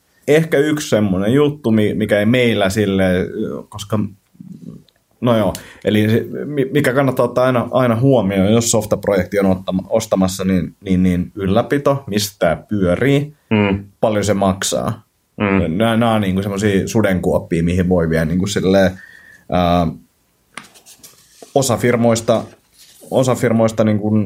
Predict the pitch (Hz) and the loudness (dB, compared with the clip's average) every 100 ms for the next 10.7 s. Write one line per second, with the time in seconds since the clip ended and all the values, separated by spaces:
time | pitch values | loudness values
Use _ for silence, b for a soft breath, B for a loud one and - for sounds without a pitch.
0 | 98 - 110 104 104 117 117 107 107 107 | -2 -4 0 0 2 2 2 2 0 0
1 | 110 101 101 104 104 101 101 101 101 98 | 0 0 0 -2 2 0 2 -2 0 -2
2 | 101 92 92 95 95 92 90 90 90 - | 0 -2 0 2 2 2 0 -2 -4 -4
3 | 71 69 - - - - 80 80 80 - | -8 -10 -6 -8 -8 -12 -8 -6 -6 -8
4 | 101 107 117 113 107 107 92 95 - 85 | -2 0 0 0 -2 0 -2 -2 -4 -4
5 | 78 - 78 76 95 101 95 95 104 107 | -4 -2 -4 -4 -6 -2 0 0 2 0
6 | 104 101 98 101 98 95 92 92 95 92 | 0 -4 -6 -2 0 0 0 -2 -4 -2
7 | 87 - 90 87 80 71 98 104 B B | -4 -4 -2 0 -2 -4 -8 -10 B B
8 | B B - 120 101 98 92 135 127 - | B B -4 -2 0 0 0 0 0 -2
9 | 71 65 80 82 - 147 117 117 113 110 | -10 -8 -6 -6 0 2 4 2 2 0
10 | 101 104 101 98 - 95 92 | 0 -2 -4 -4 0 0 0